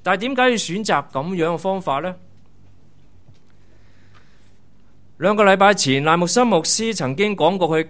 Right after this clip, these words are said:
救貓嘅故事，大家仲記唔記得啊？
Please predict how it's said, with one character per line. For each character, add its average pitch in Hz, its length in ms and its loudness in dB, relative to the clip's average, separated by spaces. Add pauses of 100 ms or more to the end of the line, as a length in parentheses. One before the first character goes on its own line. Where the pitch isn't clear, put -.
救 165 280 0
貓 190 300 2
嘅 165 140 2
故 151 160 0
事， 135 180 -2
大 139 120 4
家 175 80 2
仲 139 160 -6
記 143 140 -4
唔 123 80 -6
記 131 100 -2
得 156 120 0
啊？ 117 200 -2